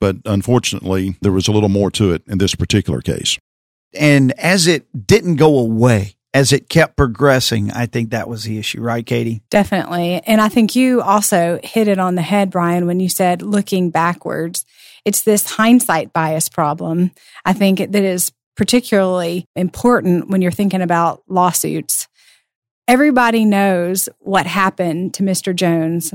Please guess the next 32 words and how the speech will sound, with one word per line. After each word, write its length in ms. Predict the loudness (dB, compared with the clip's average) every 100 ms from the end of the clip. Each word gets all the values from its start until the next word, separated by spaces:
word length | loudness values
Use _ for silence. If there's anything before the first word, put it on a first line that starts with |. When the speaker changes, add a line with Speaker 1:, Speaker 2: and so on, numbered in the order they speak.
| -2
Speaker 3:
by 120 | 0
the 80 | 0
time 300 | -2 -2 -2
the 80 | -2
lawsuit's 440 | -4 -4 -8 -8
filed. 520 | -4 -2 -4 -6 -12 _ _ _ _ -2
The 80 | 2
lawyers 580 | 4 2 2 -2 0
know, 540 | 0 2 0 0 -2 -6 _ _ _ _
the 60 | -6
jury 440 | -2 0 2 4
knows 640 | 4 4 2 2 -2 -4 -4
that 160 | -6 -2
might 180 | -4 -2
ultimately 500 | -6 -4 -4 -2 -2
try 280 | 0 2
the 80 | 0
case. 600 | -2 -2 -2 -2 -4 -6 -10 _ -20 -12 -2
And 140 | 0
so 160 | 2 4
everybody 800 | 4 2 4 2 4 2 0 -6 _ _ _ _ -8
starts 500 | -4 2 2 2 2
at 160 | 0 0
the 180 | -6 0
end 540 | 2 2 0 -4 -8 -12 _ _ _ _
rather 420 | 2 4 4 2
than 640 | 2 0 2 0 0 -2 -2 0
Speaker 2:
Right. 160 | 0
Speaker 3:
Doctor 220 | 2 0
Green, 640 | 2 4 6 6 4 4 2
who 480 | 2 4 4 4 2
is 540 | 2 2 2 -2 -6